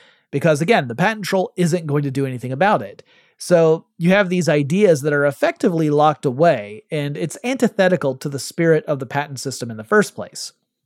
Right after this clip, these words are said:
Patent trolls are not always successful in their efforts. There's the famous example of Personal Audio L L C,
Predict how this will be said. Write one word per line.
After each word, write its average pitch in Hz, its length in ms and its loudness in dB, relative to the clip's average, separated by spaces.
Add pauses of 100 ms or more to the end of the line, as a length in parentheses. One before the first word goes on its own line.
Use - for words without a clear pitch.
(480)
Patent 226 280 0
trolls 208 300 2 (360)
are 160 100 0
not 208 220 2
always 175 320 2
successful 143 480 -2
in 131 60 -6
their 131 200 -6
efforts. 185 360 -4 (280)
There's 151 200 0
the 143 100 -2
famous 160 340 -2
example 139 440 -6
of 139 260 -4
Personal 151 380 -4
Audio 139 420 -2
L 139 220 -4
L 135 140 -2
C, 135 460 -8